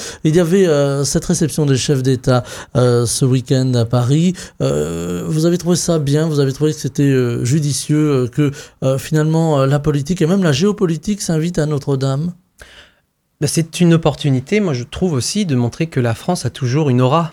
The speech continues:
Speaker 2: dans le monde. Euh, qu'elle arrive à faire venir des chefs d'État et <clears throat> des chefs d'État en devenir, puisqu'il y avait, euh, euh, Donald Trump, et que c'était une occasion, là aussi,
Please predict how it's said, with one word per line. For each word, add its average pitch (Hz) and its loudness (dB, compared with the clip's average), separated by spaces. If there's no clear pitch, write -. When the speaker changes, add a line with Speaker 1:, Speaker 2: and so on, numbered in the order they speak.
Speaker 2:
dans 139 2
le 127 2
monde. 120 -2
Euh, 127 0
qu'elle 127 0
arrive 127 2
à 127 4
faire 120 -2
venir 127 0
des 127 -2
chefs 120 -2
d'État 165 -2
et 127 -4
<clears throat> 202 4
des 135 -4
chefs 139 2
d'État 131 -2
en 131 0
devenir, 127 -4
puisqu'il - -8
y - 0
avait, 117 0
euh, 107 -4
euh, 117 -2
Donald 113 -2
Trump, 214 -2
et 135 -4
que 135 -2
c'était 135 -2
une 147 0
occasion, 120 2
là 117 4
aussi, 208 -2